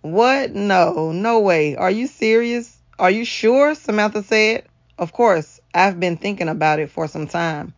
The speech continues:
I mean, you've used your personal vehicle for a lot of business traveling, so this is the least that I can do," Trav said. "I actually have a business call I need to take care of right now, but after my meeting, I'll come pick up you and the boys, if that's cool," Trav said.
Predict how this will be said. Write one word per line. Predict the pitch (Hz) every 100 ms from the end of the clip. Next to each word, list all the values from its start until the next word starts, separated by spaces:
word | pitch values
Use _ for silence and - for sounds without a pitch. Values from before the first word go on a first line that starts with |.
| 156
I |
mean, | 180 180 175
you've | 180 226 208
used | 180 202 196
your | 170 165
personal | 180 190 190 170
vehicle | 156 156 165 160
for | 151 165 160
a | 160
lot | 175
of | 175 151
business | 160 175 165 160 -
traveling, | 151 147 139 143 - _ _
so | - 170
this | 175 254 -
is | 175
the | 156
least | 160 175 165
that | 147
I | 156 143
can | 160 160
do," | 156 143
Trav | - 156 156
said. | - 165 160 - _ _ _ _ _
"I | 180 - 214
actually | 226 196 196
have | 190 175
a |
business | 165 185 185 175 160
call | 170 165
I | 165
need | 170 156
to | 160
take | - 156
care | - 190 185
of | 180
right | 190 180
now, | 190 190 190 196 -
but | 170
after | 175 165
my | 175 175
meeting, | 175 196 208 208 -
I'll | 170 170 170
come | 180 175
pick | 208 196
up | 180 160
you | 165 170
and | 165
the | 165
boys, | 165 160 156 143 -
if | 170 147
that's | 160 -
cool," | - 185 160 -
Trav | - 160 151
said. | - 160 151 -